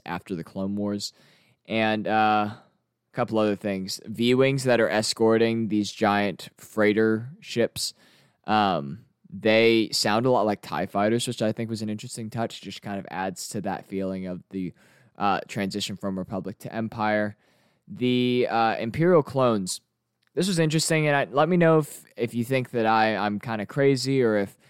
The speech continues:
you notice this too. Their voice modulation sounds more like traditional stormtroopers. It has, like, a little more of a,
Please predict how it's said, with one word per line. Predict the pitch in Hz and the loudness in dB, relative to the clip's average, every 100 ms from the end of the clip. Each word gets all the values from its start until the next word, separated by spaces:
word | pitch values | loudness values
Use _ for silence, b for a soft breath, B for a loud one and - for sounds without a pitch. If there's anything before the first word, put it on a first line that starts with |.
| b b | b b
you | 120 123 | 0 4
notice | 120 113 | 4 2
this | 113 - | -2 -6
too. | - 113 101 b b b | -2 0 0 b b b
Their | 95 147 180 170 | 0 4 6 4
voice | 120 104 131 170 - | 0 2 4 4 2
modulation | 175 160 123 113 120 156 156 | 0 0 0 2 0 -2 -2
sounds | - 120 127 143 117 | -2 -2 0 -2 -4
more | 101 123 | -2 2
like | 135 117 | 2 0
traditional | - 113 110 - 113 104 | -2 -2 -2 -4 -8 -6
stormtroopers. | - 117 117 117 104 92 69 71 | -4 -4 -4 -6 -8 -10 -10 -8
It | 87 | -6
has, | 117 135 139 | 0 0 2
like, | 147 131 - | 2 2 0
a | 110 | -2
little | 117 127 135 | 2 2 2
more | 127 120 123 117 | 0 0 2 0
of | 98 104 | -2 -4
a, | 101 | -4